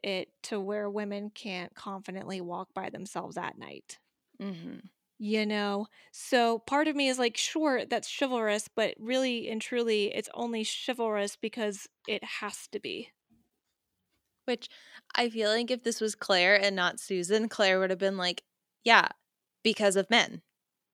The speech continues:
Speaker 1: Right. Right, totally. Like, she would have pointed it out. And I also feel like, to that point,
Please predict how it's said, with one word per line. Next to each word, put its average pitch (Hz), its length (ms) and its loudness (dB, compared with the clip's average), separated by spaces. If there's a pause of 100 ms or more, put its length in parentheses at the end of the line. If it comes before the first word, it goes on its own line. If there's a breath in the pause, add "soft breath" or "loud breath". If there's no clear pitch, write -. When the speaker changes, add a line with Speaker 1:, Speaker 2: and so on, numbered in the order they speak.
Speaker 1:
Right. 226 320 -4 (480)
Right, 240 300 -2
totally. 254 520 -4
Like, 240 160 2
she 285 160 6
would 269 100 4
have 247 80 0
pointed 226 300 -2
it 202 100 -6
out. 214 280 -4 (220 loud breath)
And 320 140 2
I 339 120 4
also 339 440 0
feel 359 280 -4
like, 233 360 -2 (240 soft breath)
to 277 140 2
that 220 200 0
point, 226 480 -6